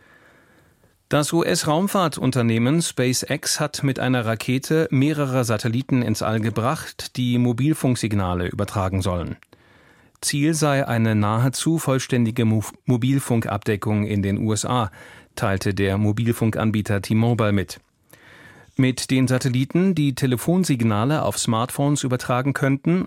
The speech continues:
sei dies selbst an den entlegensten Orten möglich. Der Österreicher Jan Hörl hat das dritte Springen der Vierschanzentournee in Innsbruck gewonnen. Er siegte vor dem Japaner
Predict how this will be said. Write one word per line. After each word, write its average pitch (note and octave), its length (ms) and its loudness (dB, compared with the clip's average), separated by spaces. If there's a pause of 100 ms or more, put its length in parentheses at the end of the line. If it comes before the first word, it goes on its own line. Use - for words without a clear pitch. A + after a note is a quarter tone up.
sei B2+ 220 0
dies D3+ 160 -2
selbst B2+ 360 -2
an A#2 140 0
den A2+ 220 0
entlegensten B2+ 640 0
Orten G#2 480 -2
möglich. - 640 -8 (2750)
Der E3 480 2
Österreicher D3+ 640 0
Jan C3 400 2
Hörl D3 340 2
hat - 300 -4
das C#3+ 320 -2
dritte E3 320 -2
Springen D#3 480 0
der C3+ 200 0
Vierschanzentournee C3+ 960 0
in B2 260 2
Innsbruck C3+ 640 -2
gewonnen. F2 440 -4 (840)
Er A2 300 2
siegte C3 420 0
vor C3 180 0
dem B2+ 160 2
Japaner A#2 760 0